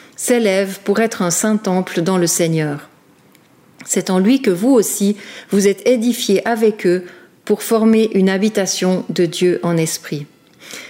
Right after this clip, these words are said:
Alors bon, ce texte est très dense comme tous les textes de l'apôtre Paul. Et on voit que la, la question de la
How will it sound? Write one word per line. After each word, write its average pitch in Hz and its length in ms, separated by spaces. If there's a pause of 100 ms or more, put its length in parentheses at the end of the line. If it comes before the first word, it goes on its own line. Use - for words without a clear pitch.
(500)
Alors 185 200
bon, 233 160
ce 254 120
texte 214 320
est 185 60
très 208 240
dense 233 320
comme 190 240
tous 226 100
les 202 200
textes 214 500
de 185 280
l'apôtre 196 460
Paul. 202 460 (500)
Et 208 260
on 202 140
voit 220 300
que 226 120
la, 185 300 (140)
la 180 100
question 220 300
de 240 60
la 208 120